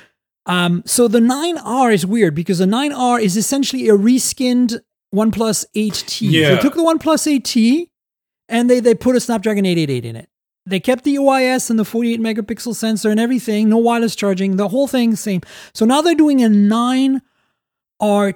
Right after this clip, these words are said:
Speaker 1: T. And from what I'm seeing, you're probably not super well versed on the Oppo B B K Chinese phone OnePlus thing, but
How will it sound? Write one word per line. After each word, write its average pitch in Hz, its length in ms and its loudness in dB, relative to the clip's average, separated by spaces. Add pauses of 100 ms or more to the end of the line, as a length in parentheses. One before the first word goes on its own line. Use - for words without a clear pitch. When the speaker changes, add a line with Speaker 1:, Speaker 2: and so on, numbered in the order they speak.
Speaker 1:
T. - 480 -4
And 202 200 0
from 226 360 2
what 262 160 4
I'm 320 180 0
seeing, 233 760 2
you're 220 260 0
probably 247 300 0
not 214 360 -2
super 240 280 -2
well 202 240 2
versed 185 280 0
on 185 140 0
the 165 260 -4
Oppo 180 320 -2
B 160 140 -6
B 160 140 -4
K 165 320 0
Chinese 170 680 0
phone 156 480 -2
OnePlus 147 720 -2
thing, 123 380 -6
but 190 600 -2